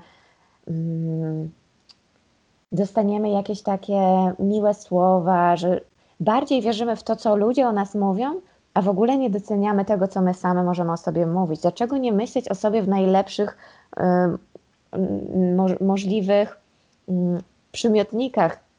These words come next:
tak? Wspierać siebie najbardziej jak można. Dlaczego wciąż czekamy tak bardzo na osoby z zewnątrz, które nas pochwalą i nam coś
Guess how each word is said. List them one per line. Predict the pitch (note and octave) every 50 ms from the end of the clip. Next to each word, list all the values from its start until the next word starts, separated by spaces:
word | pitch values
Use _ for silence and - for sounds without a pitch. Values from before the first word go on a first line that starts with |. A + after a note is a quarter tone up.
| _ -
tak? | - G3 A#3 B3+ -
Wspierać | - - _ - G#3+ A3+ A#3+ A#3+ A#3+ -
siebie | - A3+ G#3 G3+
najbardziej | G3 G3+ F#3 F#3+ G#3+ G#3 G#3 - G#3
jak | G#3+ G#3 -
można. | C4+ B3+ A3 F#3+ F3+
Dlaczego | - F3+ F#3+ - B3 C#4 C#4
wciąż | C#4 - - B3+ C4+ C4 -
czekamy | - G#3+ - A3+ A3+ A#3+ B3+ -
tak | A#3 G3+ F#3
bardzo | F#3+ G#3+ A3 A#3 A3 A3 A#3
na | G#3+ G#3+ A3 A#3 A3+ - _ _ _ _ -
osoby | - G3+ - - A3+ A3+ A3 A#3+ A#3 G#3+ - - - -
z | F#3+ F3 D#3+ -
zewnątrz, | A3+ A#3+ B3 A#3+ G3 E3+ E3+ -
które | - - F3+ F3+
nas | F3+ F3 F3 -
pochwalą | - F3+ - - G#3 G#3+ A#3+ B3+ B3+
i | B3
nam | A#3+ A#3+ A#3 A#3
coś | - B3 A#3+ A#3+